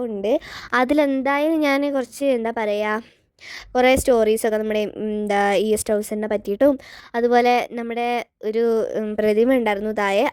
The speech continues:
അവരെ പറ്റിയിട്ടും, ആ, പിന്നെ ഫോറസ്റ്റിനെ പറ്റിയിട്ടും അങ്ങനെയൊക്കെ ആയിട്ട് ഒരുപാട് ഇൻട്രോ, ഇൻട്രോ അല്ല, ഞാനിപ്പോൾ ഇൻട്രോ, ഇപ്പോൾ വീടിൻ്റെ കാര്യം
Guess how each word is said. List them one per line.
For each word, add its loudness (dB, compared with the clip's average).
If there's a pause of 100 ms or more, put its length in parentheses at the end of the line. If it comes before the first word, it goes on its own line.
(140)
അവരെ 0
പറ്റിയിട്ടും, -4 (540)
ആ, -10 (140)
പിന്നെ -4 (100)
ഫോറസ്റ്റിനെ 0
പറ്റിയിട്ടും -4
അങ്ങനെയൊക്കെ -6
ആയിട്ട് 2
ഒരുപാട് 0 (120)
ഇൻട്രോ, -4 (200)
ഇൻട്രോ -2
അല്ല, 4 (600)
ഞാനിപ്പോൾ -10
ഇൻട്രോ, -4
ഇപ്പോൾ -6
വീടിൻ്റെ 2
കാര്യം -2